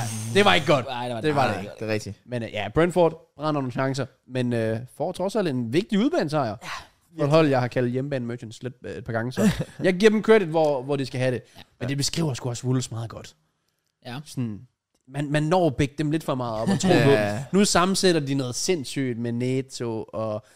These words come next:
Speaker 1: ja, Wang Hichan ved jeg ikke helt, hvor status er med efter Asia endnu.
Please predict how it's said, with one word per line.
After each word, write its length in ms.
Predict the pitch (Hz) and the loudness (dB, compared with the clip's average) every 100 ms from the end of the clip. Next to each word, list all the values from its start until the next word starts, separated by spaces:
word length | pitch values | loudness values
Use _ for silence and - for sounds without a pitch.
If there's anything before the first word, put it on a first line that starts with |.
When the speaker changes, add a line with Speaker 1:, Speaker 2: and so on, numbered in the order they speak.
| _ _ _ _ | _ _ _ _
Speaker 1:
ja, 140 | 80 107 | -14 -8
Wang 180 | 104 120 | -8 -6
Hichan 360 | 110 120 131 | -4 -4 -2
ved 120 | 131 123 | 0 0
jeg 80 | |
ikke 120 | 123 139 | -2 -2
helt, 140 | 123 | -4
hvor 240 | 113 107 | -2 -4
status 280 | 113 123 117 | -2 -4 -2
er 60 | 113 | -4
med 200 | 113 110 - | -4 -6 -8
efter 220 | 120 120 | -6 0
Asia 260 | 120 127 117 | 0 0 -4
endnu. 200 | 123 | -4